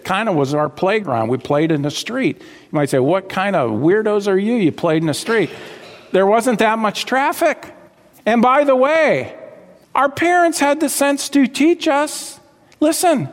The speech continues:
if you hear or see a car coming, you get out of the road, 'cause they, back then, had the right of way."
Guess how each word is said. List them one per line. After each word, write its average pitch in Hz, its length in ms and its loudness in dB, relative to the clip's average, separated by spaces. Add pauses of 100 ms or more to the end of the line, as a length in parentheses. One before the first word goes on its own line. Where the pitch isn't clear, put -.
(240)
if 240 240 0
you 262 180 4
hear 311 300 4
or 262 180 2
see 285 320 0
a 240 180 0
car 285 360 -2
coming, 262 600 0
you 277 240 4
get 269 340 0
out 269 240 0
of 262 240 -4
the 262 80 0
road, 294 540 -2 (680)
'cause 220 240 0
they, 277 640 2 (640)
back 131 280 -2
then, 151 320 0
had 165 280 -2
the 190 60 2
right 285 280 2
of 311 80 2
way." 135 420 0